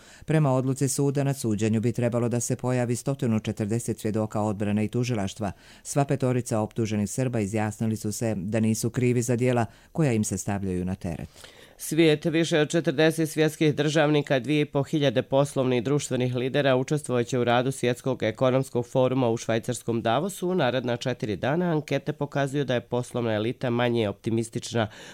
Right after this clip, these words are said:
Speaker 2: u vezi sa rastom svjetske ekonomije.
Speaker 1: Među učesnicima debata su direktor Međunarodnog monetarnog fonda Christine Lagarde, predsjednik Svjetske banke Jim Yong Kim, japanski premijer Shinzo Abe i direktor Googlea Eric Schmidt.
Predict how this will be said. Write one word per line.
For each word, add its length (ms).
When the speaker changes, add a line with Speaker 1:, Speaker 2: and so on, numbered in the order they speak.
Speaker 2:
u 80
vezi 320
sa 180
rastom 360
svjetske 420
ekonomije. 560
Speaker 1:
Među 260
učesnicima 800
debata 560
su 280
direktor 420
Međunarodnog 680
monetarnog 540
fonda 360
Christine 560
Lagarde, 540
predsjednik 540
Svjetske 340
banke 440
Jim 160
Yong 320
Kim, 280
japanski 560
premijer 520
Shinzo 440
Abe 340
i 80
direktor 600
Googlea 500
Eric 300
Schmidt. 380